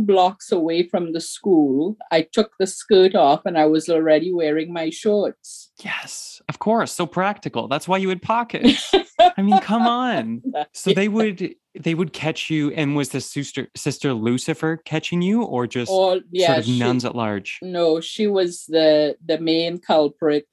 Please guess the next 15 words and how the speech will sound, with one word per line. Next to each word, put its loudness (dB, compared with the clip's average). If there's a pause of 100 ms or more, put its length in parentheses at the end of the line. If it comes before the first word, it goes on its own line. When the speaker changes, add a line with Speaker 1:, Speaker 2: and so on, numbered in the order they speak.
(120)
Speaker 1:
Yeah. -2
Speaker 2:
Right. -2
Speaker 1:
She 0
was 4
sort -2
of 0 (100)
the, 2
um, 2
the -4
enforcement 2 (200)
Speaker 2:
Right. 0
Speaker 1:
of 4
the 4
nuns. 0
The, 2